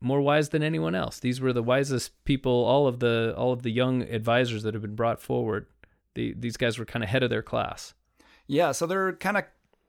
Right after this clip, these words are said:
Speaker 2: commanded to learn and perform all these,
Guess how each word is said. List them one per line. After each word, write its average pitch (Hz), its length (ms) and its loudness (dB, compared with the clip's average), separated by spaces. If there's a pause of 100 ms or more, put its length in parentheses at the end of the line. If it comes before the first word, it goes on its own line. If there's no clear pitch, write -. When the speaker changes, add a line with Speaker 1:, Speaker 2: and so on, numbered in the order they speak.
(380)
Speaker 2:
commanded 190 500 -2
to 170 440 2 (260)
learn 180 400 4
and 147 160 0
perform 156 340 0
all 147 140 2
these, 135 280 -2